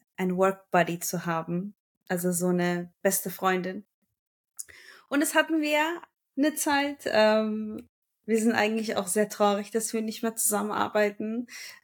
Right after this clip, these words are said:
Ähm, es war wirklich, äh, eine sehr schöne Reise. <laughs> Ähm, es war wirklich cool, da jemanden zu haben, mit dem man, ähm,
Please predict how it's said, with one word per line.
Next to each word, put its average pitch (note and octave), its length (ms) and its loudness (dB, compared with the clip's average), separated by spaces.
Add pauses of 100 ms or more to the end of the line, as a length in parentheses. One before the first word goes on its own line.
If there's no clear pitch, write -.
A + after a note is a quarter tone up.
Ähm, F#3 260 2
es - 220 -2
war G3 400 2
wirklich, G3 520 -4
äh, F3+ 340 2 (180)
eine G#3+ 80 2
sehr G#3+ 180 4
schöne G#3 340 -4
Reise. F#3+ 400 -2
<laughs> - 40 -14 (1200)
Ähm, G3+ 440 -2 (120)
es - 160 -6
war A3+ 160 4
wirklich A3+ 340 -4 (120)
cool, F3+ 240 4
da F3+ 120 -2
jemanden F#3+ 380 0
zu F3+ 240 -6
haben, G3+ 240 2
mit F3+ 160 -4
dem F#3+ 160 4
man, F#3+ 260 4 (520)
ähm, F#3 440 0